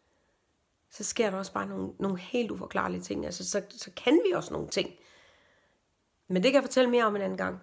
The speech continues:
Lige nu skal det handle om det. Så jeg tror, det bliver, øhm, allerede en gang i næste uge, at vi har de første tyve bøger hjemme. Håb. Håb.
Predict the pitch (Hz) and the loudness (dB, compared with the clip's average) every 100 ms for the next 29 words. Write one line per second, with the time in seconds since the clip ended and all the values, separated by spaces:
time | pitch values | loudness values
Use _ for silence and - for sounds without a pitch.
0 | - - 247 - 240 247 - 214 214 226 | -12 -4 -4 -2 -2 -2 -4 -4 -4 -4
1 | 196 185 202 - _ _ _ _ _ _ | -4 -6 -8 -14 _ _ _ _ _ _
2 | _ - 226 202 185 - - 214 - 269 | _ -2 2 2 0 -8 -4 -4 2 2
3 | 226 214 196 185 180 180 180 - _ _ | 2 0 2 0 0 -2 -4 -12 _ _
4 | _ _ _ _ - 220 214 208 214 214 | _ _ _ _ 0 0 2 0 0 0
5 | 208 196 202 - 208 220 - _ _ _ | -2 -2 -4 -2 -4 -4 -8 _ _ _
6 | _ _ _ _ _ - 196 190 190 180 | _ _ _ _ _ -4 -4 -4 -4 -2
7 | 190 190 202 208 180 - 226 202 190 185 | -4 -4 -4 -4 -8 -8 -6 -6 -6 -4
8 | 185 202 208 _ _ _ _ _ _ _ | -4 -6 -8 _ _ _ _ _ _ _
9 | _ - - 269 262 - - - _ - | _ 0 10 10 10 4 -8 -18 _ -20
10 | - - _ _ _ _ _ _ _ - | -20 -20 _ _ _ _ _ _ _ 6
11 | 269 240 - | 8 8 4